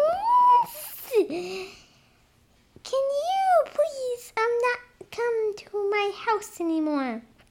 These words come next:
It's freaking me out. You guys are too scary. I know it could be your job. Please, are you mean?"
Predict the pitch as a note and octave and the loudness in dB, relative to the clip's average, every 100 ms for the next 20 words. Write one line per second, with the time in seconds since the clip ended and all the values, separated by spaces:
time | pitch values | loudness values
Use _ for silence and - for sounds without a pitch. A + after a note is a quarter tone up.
0 | _ _ - - - - _ B4+ B4 - | _ _ -20 -18 -20 -20 _ -12 -12 -16
1 | - D#5 C#5 B4 B4 B4 B4 A4+ G4+ - | -2 -2 0 0 0 2 0 -2 -6 -10
2 | - _ - _ _ C#5 C#5 D5 D5 C#5+ | -20 _ -20 _ _ -4 -2 0 0 -2
3 | - B4+ - - C5+ C5+ B4+ A#4 A4+ _ | -4 -6 -6 -2 0 0 -2 -2 -6 _
4 | - - _ C#5 C5 C5+ C#5 C5+ C#5 C5+ | -20 -20 _ -4 -2 0 0 0 0 0
5 | C#5+ C#5 C#5+ C#5+ D5 D5+ D5 - - - | 0 0 2 4 2 0 -2 -6 -20 -20
6 | - _ - G5 F#5+ F5 E5+ - _ _ | -20 _ -16 -14 -10 -8 -8 -12 _ _
7 | - D#5+ D#5+ E5 E5 E5+ F5 | 4 4 4 -4 -6 -6 -8